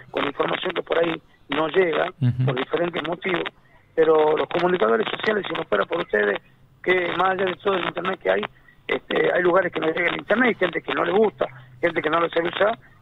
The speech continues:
Speaker 1: pero escucha la radio que nunca pierde vigencia, este, y, y obviamente escucha a los periodistas comprometidos que hablan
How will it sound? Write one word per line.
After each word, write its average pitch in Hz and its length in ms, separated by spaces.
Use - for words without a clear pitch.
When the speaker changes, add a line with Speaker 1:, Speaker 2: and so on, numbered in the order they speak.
Speaker 1:
pero 143 140
escucha 165 280
la 160 80
radio 180 360
que - 140
nunca 180 400
pierde - 300
vigencia, 165 580
este, - 340
y, - 600
y - 20
obviamente 180 480
escucha - 300
a - 40
los 127 80
periodistas 170 320
comprometidos - 600
que - 120
hablan 95 240